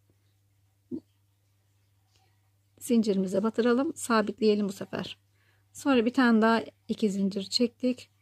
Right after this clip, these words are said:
Sonra tekrar bu mecburen, e, tığ zincirin içinden geçmesi lazım ki işler kaymasın, dışarı taşmasın. Şimdi biz ne yaptık bir bakalım yine.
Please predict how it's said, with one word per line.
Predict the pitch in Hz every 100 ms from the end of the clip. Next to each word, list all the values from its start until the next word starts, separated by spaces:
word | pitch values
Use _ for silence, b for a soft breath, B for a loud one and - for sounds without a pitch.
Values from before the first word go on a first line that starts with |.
| _
Sonra | - - 254 208 208 220 247 254 _ _ _ _ _ _ _ _ _
tekrar | - 226 220 214 254 269 _ -
bu | 220 214 233 233 -
mecburen, | 220 202 214 226 226 269 _ _ _ _ _ _ -
e, | 214 214 214 208 -
tığ | - 220 233 247 - _ _ -
zincirin | 208 226 220 214 220
içinden | 208 214 214 202
geçmesi | 214 202 196 202
lazım | 202 202 262
ki | 269 269 269 B B B B
işler | - - 220 220
kaymasın, | 233 220 208 226 233
dışarı | 220 202
taşmasın. | - 202 - 190 - 185 _ _ _ _ _ _ _ _ _ _ _ _ _ _ _ _ _ _ _ _ _ _ _ _ _ _ _ _ _ _ _ _ _ _ _ _ _ _ b b b -
Şimdi | - 254 220
biz | 214
ne | 226
yaptık | 214 - -
bir | 202
bakalım | 196 - 214 208
yine. | 202 220